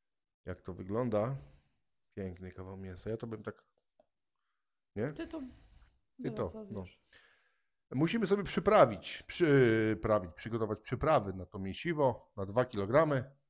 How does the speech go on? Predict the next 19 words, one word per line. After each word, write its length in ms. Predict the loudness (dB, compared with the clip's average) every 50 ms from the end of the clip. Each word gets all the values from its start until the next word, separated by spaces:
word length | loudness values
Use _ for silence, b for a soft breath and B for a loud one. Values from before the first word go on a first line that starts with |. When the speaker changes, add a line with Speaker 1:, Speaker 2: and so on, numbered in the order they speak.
| _ _
Speaker 1:
Wspomniałem, 400 | _ _ -6 -4 -4 -2 -4 -4
że 100 | -6 -8
kilo, 220 | -6 -4 -4 -4 -4
kilo? 460 | -4 -4 -4 -4 -4 -6 _ _ _ _ _ _ _ _ _ _ _ _ _ -18
Speaker 2:
Nie 240 | -16 -16 -16 -16 -16
wiem, 180 | -18 -16 -12
nie 60 | -6 -6
Speaker 1:
No 80 | -4
to 140 | 0 2 4
jest 80 | 4 4
Speaker 2:
słuchałam 160 | 2 0 0
Speaker 1:
kilogram 320 | 2 4 4 6 6 6
Speaker 2:
cię. 40 | 4
Speaker 1:
jednego, 280 | 4 2 2 0 0 0
kilogram 380 | -2 -2 -2 0 0 -2 0
drugiego, 400 | 0 0 2 2 2 0 0 -6 -8 _ _ _ -6
e, 120 | -4 -4
drugiego, 360 | -2 0 0 0 0 0 0 0
pół 360 | 2 2 0 0 -2 -8